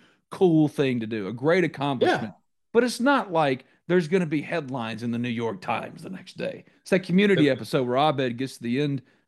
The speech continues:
Speaker 1: of his Christmas journey and he opens up his
Speaker 2: <laughs>
Speaker 1: package, you know, and it's, it's the first season of Lost on D V D. It's lack of
Speaker 2: Oh.
Speaker 1: payoff.
Speaker 2: I tell people all the time, I, I go to the gym so I can eat Taco Bell. That's what I
Speaker 1: <laughs>
Speaker 2: do.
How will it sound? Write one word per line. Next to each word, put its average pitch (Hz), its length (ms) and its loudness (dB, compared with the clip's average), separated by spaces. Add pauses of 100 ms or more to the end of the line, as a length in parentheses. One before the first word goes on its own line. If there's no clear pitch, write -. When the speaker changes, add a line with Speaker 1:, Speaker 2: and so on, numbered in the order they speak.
Speaker 1:
of 120 220 0
his 127 160 -4
Christmas 131 440 -4
journey 135 380 -2
and 113 80 -2
he 113 100 -2
opens 131 240 -2
up 123 80 -4
his - 120 -6
Speaker 2:
<laughs> - 0 -
Speaker 1:
package, 127 440 -2 (360)
you 139 100 -2
know, 120 120 -2
and 120 100 -4
it's, 120 140 -8
it's 127 180 -4
the 110 320 -4
first - 460 -2
season 120 440 -2
of 104 240 -8
Lost 107 360 -2
on 107 120 -6
D 104 100 -8
V 98 120 -12
D. 98 200 -12 (600)
It's 180 180 0
lack 180 260 2
of 160 120 0
Speaker 2:
Oh. 135 60 -4
Speaker 1:
payoff. 143 280 -2 (680)
Speaker 2:
I 170 120 0
tell 196 180 2
people 185 220 2
all 165 80 4
the 165 120 -4
time, 101 280 -4
I, 110 200 -6
I 113 120 0
go 131 240 2
to 147 80 4
the 123 80 0
gym 160 480 -2 (340)
so - 160 -6
I 107 80 4
can 107 140 -4
eat 123 120 -4
Taco 123 280 0
Bell. 92 360 -8 (360)
That's 104 200 -2
what - 120 2
I - 60 4
Speaker 1:
<laughs> - 20 -2
Speaker 2:
do. - 160 -8